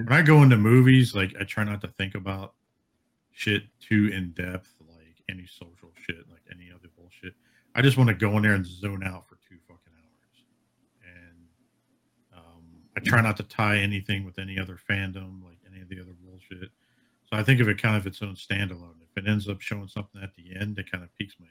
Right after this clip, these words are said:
interest, that there's gonna be something more, then I'm good with it. But I mean, beyond that,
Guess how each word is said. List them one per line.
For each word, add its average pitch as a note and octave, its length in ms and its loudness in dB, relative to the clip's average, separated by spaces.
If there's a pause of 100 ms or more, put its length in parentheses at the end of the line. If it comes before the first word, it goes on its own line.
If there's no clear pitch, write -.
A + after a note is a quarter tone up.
interest, A2+ 360 -14 (760)
that F#2 120 -20
there's G2 200 -4
gonna G2 180 -6
be F2+ 120 -18
something G2 480 -14
more, A2 480 -4
then - 100 -20
I'm - 200 -20
good F#2 160 -16
with F#2+ 160 -20
it. G#2 100 -14 (100)
But - 140 -20 (1200)
I F2+ 60 -20
mean, F2 140 -20
beyond G2+ 380 -2
that, A2 280 2